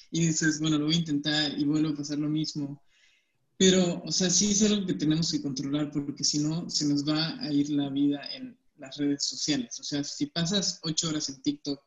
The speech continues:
que he visto muchos reportes del iPhone que tienen ocho horas,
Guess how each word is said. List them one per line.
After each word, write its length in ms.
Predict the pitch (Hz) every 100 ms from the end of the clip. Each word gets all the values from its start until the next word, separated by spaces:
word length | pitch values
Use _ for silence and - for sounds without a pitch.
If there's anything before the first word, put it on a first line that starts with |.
| _
que 120 | - 151
he 40 |
visto 400 | 160 160 - 143
muchos 420 | 147 165 190 185
reportes 500 | 151 139 147 147 143
del 160 | 139 135
iPhone 380 | 139 143 135 127
que 100 | 123
tienen 380 | - 147 143 -
ocho 300 | - 147 147
horas, 200 | 143 131